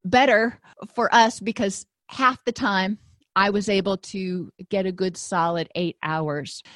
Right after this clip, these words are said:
Sleep and hormones. Estrogen improves the quality of sleep, reduces the time to fall asleep,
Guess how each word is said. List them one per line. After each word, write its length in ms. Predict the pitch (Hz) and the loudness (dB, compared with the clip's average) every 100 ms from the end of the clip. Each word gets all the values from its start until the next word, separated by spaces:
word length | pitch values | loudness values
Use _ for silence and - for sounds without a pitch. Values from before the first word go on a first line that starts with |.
| _ | _
Sleep 380 | - 370 403 403 | -6 -2 -2 -2
and 120 | 330 | -4
hormones. 680 | 381 453 392 370 311 196 - | -2 0 0 0 -2 -4 0
Estrogen 640 | 294 349 - 370 359 247 196 | 0 0 -2 -2 0 0 -2
improves 500 | 247 - 294 302 - | -6 -4 -6 -6 -8
the 80 | 339 | 0
quality 460 | 294 302 302 302 | 4 6 6 2
of 80 | 285 | -4
sleep, 460 | - 269 254 269 - - _ | -6 -4 -4 -6 -12 -20 _
reduces 460 | - 226 294 - 311 | -2 0 0 -2 -6
the 80 | 247 | -4
time 280 | 294 262 240 | 0 2 2
to 60 | |
fall 300 | - 254 277 | 2 2 4
asleep, 360 | 277 - 233 | 0 -2 -4